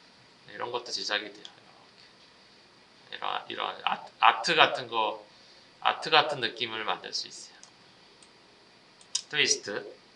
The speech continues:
자, 일단, 예, 딜리트 하고요. 음. 다시 렉탕글 원 선택하시고 애드. 거기, 음, 지그재그가 있어요. 지그재그 선택하시면은 이렇게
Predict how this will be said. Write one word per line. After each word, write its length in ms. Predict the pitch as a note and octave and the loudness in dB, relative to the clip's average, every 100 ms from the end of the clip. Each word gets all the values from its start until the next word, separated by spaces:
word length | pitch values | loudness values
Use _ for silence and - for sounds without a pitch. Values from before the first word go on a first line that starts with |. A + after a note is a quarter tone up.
| - | -4
자, 260 | - C3 C3 | 8 8 8
일단, 420 | C3+ C#3+ B2+ A#2 | 6 8 8 6
예, 60 | A2 | 0
딜리트 420 | A2+ B2 C3 - | 0 4 4 6
하고요. 280 | C3+ C3+ G#2+ | 6 6 4
음. 440 | G#2 - - - F#2+ - - - - - - - - - | 0 -2 -16 -20 -20 -20 -20 -20 -20 -20 -20 -20 -20 6
다시 300 | D3 D3 E3+ | 8 10 10
렉탕글 580 | D3+ B2+ - F3+ F3+ E3+ | 12 10 8 6 8 8
원 300 | C3 C#3 F3 | 12 10 8
선택하시고 1200 | F3 D#3+ D#3+ C#3+ C#3 C#3+ A#2+ C#3+ E3+ G3 F#3+ - | 0 0 4 6 6 4 0 -2 -2 -4 -6 0
애드. 540 | A2 G#2+ A#2+ C#3+ F#3+ - - - - - - - - - - - | 2 2 -2 -2 -4 -12 -20 -20 -20 -20 -20 -20 -20 -20 -20 -20
거기, 880 | - D3 C#3+ D3+ D3+ C#3+ C#3+ C#3 C#3 | -8 -2 6 8 10 10 10 10 8
음, 520 | C3+ C#3+ C3+ C3+ C3+ C3 | 4 0 -2 -2 -6 -2
지그재그가 680 | D#3+ E3+ F#3 E3+ D3+ B2+ A2+ | 0 4 6 8 6 6 4
있어요. 420 | - - C#3 - - - - - - - - - - - - - - - - - - - - - | 4 -4 -8 -8 -14 -20 -20 -20 -20 -20 -20 -20 -20 -20 -18 -18 -14 -12 -8 -6 -6 -8 -16 -6
지그재그 540 | D#3+ D#3+ E3 D3+ C3+ | -2 2 6 6 6
선택하시면은 1080 | C#3 D#3 E3 C#3+ C3 B2+ B2 A#2+ D#3 F#3 F#3 | 2 0 6 10 10 8 0 -2 -2 -2 -2
이렇게 440 | D#3+ - G#2+ F#2+ | -8 -6 -4 -4